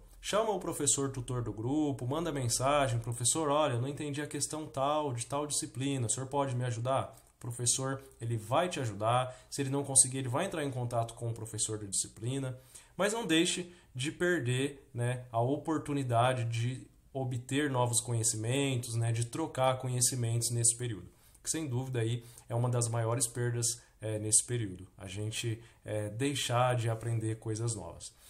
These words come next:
Esse período tem sido muito difícil, né, eu entendo, pra nós professores também foi, nem todos os professores dominavam as tecnologias, nem todos os professores tinham gravado videoaulas, nem todos os professores tinham ido a um estúdio de T V pra gravar aula.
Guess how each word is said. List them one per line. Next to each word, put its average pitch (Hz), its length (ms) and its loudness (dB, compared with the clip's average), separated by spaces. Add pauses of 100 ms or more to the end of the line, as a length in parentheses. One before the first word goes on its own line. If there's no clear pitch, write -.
(240)
Esse - 220 10
período 160 340 2
tem 185 220 0
sido 147 260 4
muito 127 260 -2
difícil, 147 800 0 (180)
né, 117 240 -2
eu 117 120 2
entendo, 131 520 0
pra 123 160 -2
nós 151 200 4
professores 131 500 0
também 107 300 -2
foi, 135 480 0 (260)
nem 196 160 0
todos 160 240 2
os - 60 12
professores 123 520 0
dominavam 110 560 0
as 104 120 6
tecnologias, 117 1080 -4
nem 151 140 -2
todos 147 240 0
os - 100 10
professores 120 540 -4
tinham 151 340 -4
gravado 120 640 2
videoaulas, 110 840 0 (340)
nem 160 140 -2
todos 151 220 4
os - 60 8
professores 120 540 -2
tinham 139 400 -2
ido 151 340 0
a 127 60 4
um 120 100 2
estúdio 147 400 0
de 123 120 -6
T 117 160 -4
V 123 180 -2
pra 123 160 -6
gravar 104 340 -4
aula. 120 380 0